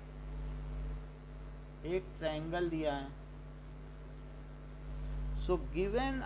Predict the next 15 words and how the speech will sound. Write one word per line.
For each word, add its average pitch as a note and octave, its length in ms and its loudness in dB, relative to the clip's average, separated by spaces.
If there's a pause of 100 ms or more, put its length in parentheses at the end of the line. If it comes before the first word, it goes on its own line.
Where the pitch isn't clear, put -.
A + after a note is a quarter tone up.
isosceles G#3+ 920 6
triangle F3 720 6
एबीसी, E3+ 800 8
फिगर G#3+ 380 8
नहीं A3 180 6
दिया D3+ 220 8
है, C#3 60 8
अपने C#3+ 220 0
मन D3+ 200 0
से C#3 120 -2
बोला A2+ 280 0
है G#2+ 140 -4 (1040)
कि G3+ 360 0 (880)
गिवन F3+ 340 4
में G3 440 0